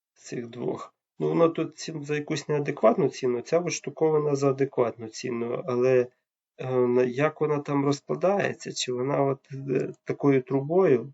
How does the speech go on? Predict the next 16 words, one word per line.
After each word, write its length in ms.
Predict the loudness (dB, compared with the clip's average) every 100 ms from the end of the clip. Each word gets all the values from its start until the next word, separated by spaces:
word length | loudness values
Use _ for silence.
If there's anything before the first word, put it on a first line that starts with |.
| _
зроблена, 600 | -2 -2 0 -4 -6 -6
чи 180 | -4 -2
можна 400 | 0 2 2 0
її 160 | -2
просто 380 | 0 0 2 0
розтягнути 600 | 0 0 0 2 2 0
так, 280 | -4 -6 -6
як 160 | -6
оту 180 | -4 -4
штуковину, 720 | -4 -8 0 4 4 4 0 -6 _ _ _ _ _
того 300 | -2 2 4
я 300 | 4 2 -2 _ _ _ _ _ _ _ -8
не 160 | -4
знаю. 540 | 0 2 2 2 -6 -12 _ _ _ _ _ _ _ _ _ _ _ _ _ _ _ _ _ _ -14
Чи 160 | -14
то, 260 | -8 -8